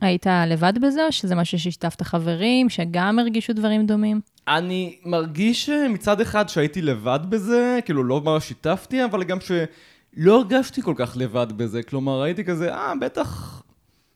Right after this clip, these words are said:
Speaker 2: ב-, בטח יש עוד אנשים כמוני", מה שהתגלה
Speaker 1: מהמם.
Speaker 2: כנכון, ו-, ו-, לא, לא באמת הרגשתי איזו בדידות נורא גדולה עם זה, זה סוד נורא אפל, זה פשוט משהו שהיה.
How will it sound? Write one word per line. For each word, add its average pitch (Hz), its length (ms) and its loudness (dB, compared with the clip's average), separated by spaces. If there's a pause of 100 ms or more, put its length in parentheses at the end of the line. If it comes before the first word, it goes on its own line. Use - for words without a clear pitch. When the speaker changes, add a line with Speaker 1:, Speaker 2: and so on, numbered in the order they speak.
(360)
Speaker 2:
ב-, 180 520 -2
בטח 220 200 2
יש 196 140 2
עוד 190 140 2
אנשים 170 300 -2
כמוני", 131 400 -2
מה 110 200 -6
שהתגלה 185 320 0
Speaker 1:
מהמם. - 120 2
Speaker 2:
כנכון, 190 480 2
ו-, 143 360 -2
ו-, 139 320 -2 (600)
לא, 180 300 0
לא 196 100 2
באמת 240 260 -2
הרגשתי 160 340 0
איזו 151 140 0 (120)
בדידות 147 440 -4
נורא 151 240 0
גדולה 135 320 -2
עם 135 120 -2
זה, 127 120 -4
זה 117 140 -8
סוד 175 380 -2
נורא 147 300 2
אפל, 127 320 -4
זה 123 100 -8
פשוט 175 420 -8 (260)
משהו 160 280 -4
שהיה. 147 520 -2